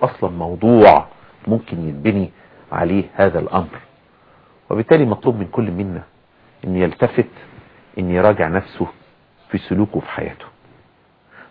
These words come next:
معرفش، في ظل حلقة بنتكلم فيها عن المشاكل وفوائد المشاكل وفوائد ال-، ال-، العراك الزوجي والمشكلتين اللي اتعرضوا علينا وغيرهم، آه،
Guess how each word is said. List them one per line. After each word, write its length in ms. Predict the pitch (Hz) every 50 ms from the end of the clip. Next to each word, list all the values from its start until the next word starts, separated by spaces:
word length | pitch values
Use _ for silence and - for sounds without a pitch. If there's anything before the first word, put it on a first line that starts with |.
| _ -
معرفش، 420 | - - 202 - - - - - - - - - _ _ _ - - - _ _ -
في 60 | -
ظل 340 | 101 107 135 147 135 113 107
حلقة 420 | - - 123 113 104 - 92 90 - - _ _ _ _ _ _ _ -
بنتكلم 400 | - 80 78 - - 104 98 90
فيها 200 | 78 - 110 95
عن 180 | 82 80 82 78
المشاكل 520 | 73 73 76 - - 104 95 - - 82
وفوائد 340 | 76 - - 85 85 90 - -
المشاكل 540 | 76 69 67 - - 98 90 - - 82
وفوائد 380 | 80 76 - - 87 90 87 80 -
ال-، 220 | - - 73 - - - - -
ال-، 200 | - - - - - - -
العراك 460 | - - - - - 98 - - -
الزوجي 540 | 78 73 85 101 98 87 76 85 78 78 78 - - - - - - - - - - - -
والمشكلتين 840 | - - 95 101 104 104 104 101 - - - - - - 131 123 110
اللي 140 | 90 80 80
اتعرضوا 440 | - - 95 107 104 95 85 76
علينا 460 | - 73 73 73 98 98 87 80 78 - - -
وغيرهم، 500 | 85 80 - 110 95 - - 101 95 92 - _ _ _ _ _ - - - - - - - - - -
آه، 560 | 98 101 101 98 101 98 95 98 95 - -